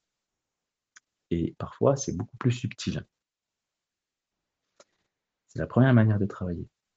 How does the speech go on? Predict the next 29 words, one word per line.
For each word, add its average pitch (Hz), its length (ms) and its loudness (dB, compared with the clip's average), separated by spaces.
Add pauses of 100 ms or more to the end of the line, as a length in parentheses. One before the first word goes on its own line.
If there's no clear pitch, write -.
(220)
Elle 85 140 -2
a 78 80 -4
ses - 180 -10
intérêts 101 500 0 (360)
et 98 160 -2
ses, 90 400 -2 (340)
et - 60 -20
ses 92 160 -2
limites. 95 360 4 (720)
La 80 80 -6
deuxième 117 280 2
manière 104 200 4
de 90 60 0
travailler, 82 340 -6
c'est 95 140 -6
sur 90 160 -8
le 87 100 -2
présent. 95 480 0 (1160)
C'est-à-dire 120 380 -4
que - 100 -6
plutôt - 360 -2
que 104 120 -6
de 82 160 0
chercher - 480 -4
dans 92 120 0
le 85 100 -4
passé 104 500 -4 (480)
quelque - 260 -6
chose - 460 2